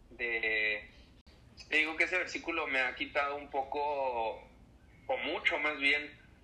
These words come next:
la onda que yo tenía de, de llegar y llegar flagelándome ante Dios, ¿verdad? Perdón por esto, perdón por otro, porque... Dios dice que es tu padre,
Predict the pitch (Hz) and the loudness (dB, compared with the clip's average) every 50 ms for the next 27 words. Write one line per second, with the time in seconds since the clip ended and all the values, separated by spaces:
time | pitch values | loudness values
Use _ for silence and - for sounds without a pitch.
0 | - - - - 131 127 120 120 123 123 123 127 139 143 147 143 139 - - - | -20 -16 -10 -2 0 0 0 0 0 -2 0 0 0 2 2 0 -2 -2 -2 2
1 | - 120 113 117 117 117 135 131 139 147 147 139 135 131 123 120 117 117 - - | 2 4 4 2 0 0 -2 0 2 4 2 4 2 0 -2 -2 -4 -6 -10 -8
2 | - 120 123 117 110 117 113 120 139 156 175 190 - 135 120 - - 127 120 117 | -4 -2 -2 0 2 0 2 2 2 0 2 0 -2 -2 -6 -10 -10 -8 -8 -8
3 | 113 113 117 113 117 113 113 117 117 - - - - 139 139 135 - 135 117 120 | -6 -4 -4 0 2 2 2 2 -2 -6 -8 -8 -2 0 0 0 0 -2 -2 -2
4 | 123 127 131 135 139 139 135 127 117 - 110 110 110 117 127 127 123 120 123 131 | -2 -2 -4 -2 0 0 0 0 -2 -4 -2 0 0 0 0 0 0 0 0 0
5 | - 127 120 117 120 123 127 131 131 135 - - 127 117 123 120 120 120 120 135 | 0 -2 -4 -4 -4 -6 -2 -2 -2 -2 -2 -6 -6 -6 -4 -4 -4 -4 -2 -2
6 | 131 131 - - 143 131 - 127 117 113 - 113 113 107 104 101 - - - - | 0 0 -2 -4 -6 -8 -6 -6 -8 -6 -4 -2 -2 -2 -2 -4 -6 -14 -20 -20
7 | - - - - - - - - - - - - - - 123 139 156 185 202 196 | -20 -20 -20 -20 -20 -20 -20 -20 -20 -20 -20 -16 -6 2 2 2 4 4 2 0
8 | - - 143 151 - 147 - - 123 120 120 - - 151 147 - 147 135 135 143 | -2 -4 -8 -6 -6 -4 0 2 2 2 0 -4 -8 -10 -6 0 2 2 2 2
9 | 120 120 123 127 123 117 | 0 2 0 0 0 -2